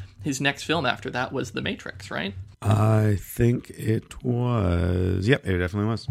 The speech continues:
Speaker 1: Yeah, and so it, like, he, and then he goes on to do, he, he, he does go on to do some other things like Sweet November or Hardball or Something's Gotta Give, but he's still in-, interested in, in those kind of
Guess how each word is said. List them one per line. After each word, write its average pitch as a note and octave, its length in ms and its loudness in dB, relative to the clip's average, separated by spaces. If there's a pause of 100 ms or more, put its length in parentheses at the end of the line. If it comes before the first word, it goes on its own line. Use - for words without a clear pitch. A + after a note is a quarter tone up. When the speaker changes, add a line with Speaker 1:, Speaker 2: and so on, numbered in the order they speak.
(480)
Speaker 1:
Yeah, F3+ 280 -2 (100)
and D#3+ 160 -4
so D#3+ 180 2
it, C#3 200 0 (260)
like, D#3+ 140 2
he, F3+ 520 -6
and D#3+ 140 0
then E3 160 2
he D#3+ 180 -2
goes C3+ 240 2
on C3 200 -2
to C3 120 -6
do, B2+ 460 -2 (360)
he, - 300 -12
he, G3+ 240 -4
he G#3+ 100 0
does A3 200 -2
go D3 120 -6
on C3 100 -4
to C3+ 80 -6
do B2+ 160 -2
some - 260 -12
other B2+ 240 -6
things A#2 420 -10
like G#2+ 180 -8
Sweet C3+ 360 -4
November B2+ 840 -4
or B2 420 -6
Hardball B2 760 -6 (380)
or C#3 100 -8
Something's C3+ 460 -8
Gotta B2 200 -4
Give, C3+ 300 -4
but C3+ 120 -4
he's E3 200 -4
still G3 520 -2 (520)
in-, D#3 340 -4 (100)
interested D#3 920 -2
in, C3+ 520 -6
in C3 220 -6
those B2+ 220 -8
kind B2+ 400 -8
of G#2+ 380 -10